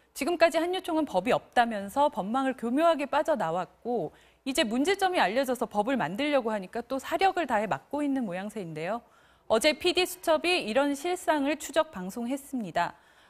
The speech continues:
앞서 공개된 유치원 감사 결과 명단에, 실명 명단에 누락됐던 유치원들의 심각한 실태도 다뤘는데요. 자세한 내용 박건식 피디 수첩 팀장님 모시고 들어보겠습니다.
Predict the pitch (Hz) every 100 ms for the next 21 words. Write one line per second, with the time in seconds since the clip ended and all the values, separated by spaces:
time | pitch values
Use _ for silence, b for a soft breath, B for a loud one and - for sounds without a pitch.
0 | b 214 - 339 262 247 269 269 262 208
1 | 262 240 175 180 247 214 196 190 - 175
2 | 180 185 175 220 269 b b - 339 330
3 | 277 254 180 170 202 190 185 220 185 277
4 | 226 220 269 247 190 - 277 240 208 -
5 | 330 339 320 294 359 370 403 359 - 180
6 | 180 214 190 160 147 233 - b b -
7 | 196 196 233 220 180 233 330 B B -
8 | 180 - 220 220 254 294 - 330 320 -
9 | 254 - 330 339 330 302 214 160 170 240
10 | 254 208 180 160 165 - - 151 147